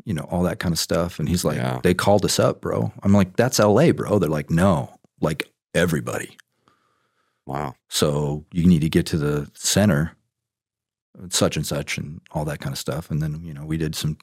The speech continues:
Speaker 1: training and then, you know, we went up there and spent about nineteen, twenty days.
Speaker 2: Wow.
Speaker 1: Yeah, with the Marines and all of it.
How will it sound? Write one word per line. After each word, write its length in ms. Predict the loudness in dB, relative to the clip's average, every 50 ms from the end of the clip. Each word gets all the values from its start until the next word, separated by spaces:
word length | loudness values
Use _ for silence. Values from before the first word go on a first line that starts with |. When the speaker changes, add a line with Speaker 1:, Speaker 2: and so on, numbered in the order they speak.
| _ -4
Speaker 1:
training 460 | -2 0 2 2 2 2 2 2 2
and 140 | 2 0 -2
then, 240 | -4 -6 -10 -12 -12
you 80 | -10 -8
know, 120 | -8 -8
we 120 | -8 -10 -12
went 200 | -12 -12 -12 -10
up 120 | -10 -10
there 280 | -8 -10 -10 -10 -12 -16 _ _ _ _ _ -6
and 200 | -4 -2 -2 -2
spent 340 | -2 0 0 0 0 -2 -8 _ _ _ _ _ _ _ _ _ -6
about 240 | -2 0 0 0 0
nineteen, 440 | 0 0 0 0 0 2 2 2 2
twenty 280 | 2 2 2 2 2 2
days. 420 | 0 0 -2 -4 -6 -8 -12 -14 _ _ _ _ _ _ _ _ _ _ _ _
Speaker 2:
Wow. 300 | -4 -2 -2 0 -2 -4 -6 _ _ _ _
Speaker 1:
Yeah, 400 | 2 4 4 4 4 2 0 -4 -2 _
with 200 | 4 4 4 6
the 40 | 4
Marines 480 | 4 6 6 6 8 6 6 6 4 4
and 100 | 4 4
all 200 | 4 4 2 2
of 80 | 0
it. 140 | -2 -4